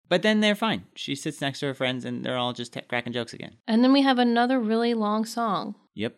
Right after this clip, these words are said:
Speaker 2: It's like a happy commercial jingle <laughs> that just plays as the camera circles around them talking and laughing.
Speaker 1: Yeah.
Speaker 2: And the final scene is the Anointed One realizing his plan has failed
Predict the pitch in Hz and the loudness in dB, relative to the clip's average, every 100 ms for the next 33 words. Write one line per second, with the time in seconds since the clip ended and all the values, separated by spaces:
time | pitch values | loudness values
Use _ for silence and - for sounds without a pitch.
0 | _ - 214 196 196 - - - 247 247 | _ -2 -2 0 -2 -2 -8 -4 -2 0
1 | 262 240 226 226 220 220 208 190 180 196 | 0 0 0 2 2 0 -2 0 -2 -2
2 | - 262 - 208 208 - - - - - | -2 -4 -4 -2 -2 -2 -2 -4 -4 -8
3 | - - - - 269 226 233 240 208 226 | -10 -8 -8 0 2 4 6 4 2 0
4 | 220 220 208 220 220 214 214 220 226 214 | -2 0 0 2 0 -2 -4 -2 -2 -2
5 | 208 185 202 202 208 214 220 - 240 214 | 2 2 2 0 -2 -2 -2 0 -2 0
6 | 208 220 - - - - 101 82 80 _ | -4 -6 -12 -16 -14 -6 -2 -2 -4 _
7 | - 208 - 254 294 277 294 262 233 202 | -6 -4 0 2 2 2 2 2 2 0
8 | 208 196 240 240 247 220 220 220 220 - | 0 2 2 2 0 0 2 0 -2 -6
9 | _ 226 233 233 226 214 214 202 185 - | _ -2 2 4 4 4 2 0 -2 0
10 | 240 226 208 - 208 208 202 | 2 4 2 0 2 2 2